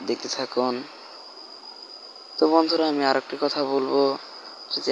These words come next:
আপনি আমার চ্যানেলে নতুন হয়ে থাকেন তাহলে প্লিজ আমার চ্যানেলটিকে সাবস্ক্রাইব করবেন, আর ভিডিওটি যদি ভালো লাগে তাহলে প্লিজ লাইক, কমেন্ট এবং শেয়ার করবেন।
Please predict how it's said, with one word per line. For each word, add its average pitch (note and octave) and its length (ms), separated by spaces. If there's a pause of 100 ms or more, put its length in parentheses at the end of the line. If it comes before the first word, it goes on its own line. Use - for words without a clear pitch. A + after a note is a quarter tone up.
আপনি B2+ 180 (100)
আমার B2+ 200
চ্যানেলে B2 360 (160)
নতুন C#3 280
হয়ে C#3 240
থাকেন C3+ 360 (800)
তাহলে C3 280 (140)
প্লিজ B2+ 360 (680)
আমার B2+ 280
চ্যানেলটিকে B2 540 (200)
সাবস্ক্রাইব C3 480 (120)
করবেন, C3 360 (640)
আর B2 180
ভিডিওটি D#3+ 380 (120)
যদি C#3+ 140 (100)
ভালো A#2+ 260
লাগে A2+ 240 (160)
তাহলে A#2 260 (120)
প্লিজ A#2 240 (200)
লাইক, G2+ 200 (120)
কমেন্ট G#2 280 (120)
এবং G2+ 120 (120)
শেয়ার F#2+ 200 (100)
করবেন। D#2 300